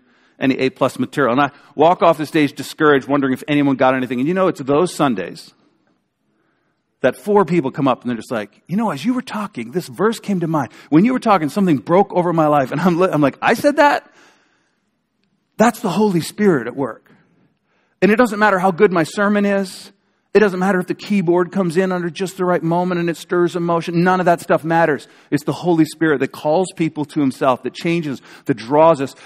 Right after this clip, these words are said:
that, that, that convicts us of sin, that leads us to change. You guys with me? This is so important 'cause that's exactly what we see happening here as Peter preaches this offensive sermon.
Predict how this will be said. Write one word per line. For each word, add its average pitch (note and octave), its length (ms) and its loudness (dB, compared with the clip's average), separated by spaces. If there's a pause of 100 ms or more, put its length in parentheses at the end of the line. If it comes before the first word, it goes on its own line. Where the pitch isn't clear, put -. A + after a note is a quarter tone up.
(180)
that, D3+ 260 2
that, C#3+ 340 -2
that D3 100 0
convicts E3 480 -2
us E3 120 -4
of D3 120 -4
sin, D#3+ 380 0
that C3 120 -2
leads E3 320 0
us D#3+ 100 -6
to - 100 -8
change. F3 500 -4 (500)
You F#3 100 -2
guys B3 200 2
with A#3+ 160 0
me? B3 300 0 (600)
This A3 220 4
is A#3+ 100 -2
so A#3+ 140 2
important G3+ 280 2
'cause F3 100 2
that's A#3+ 200 2
exactly A3+ 540 0
what A3 160 2
we G3+ 120 0
see G3+ 220 0
happening F#3 560 2
here D#3 460 2 (420)
as C#3 100 -2
Peter G#3 300 2
preaches G3+ 380 -2
this E3+ 160 2
offensive A3 560 0
sermon. D3 440 0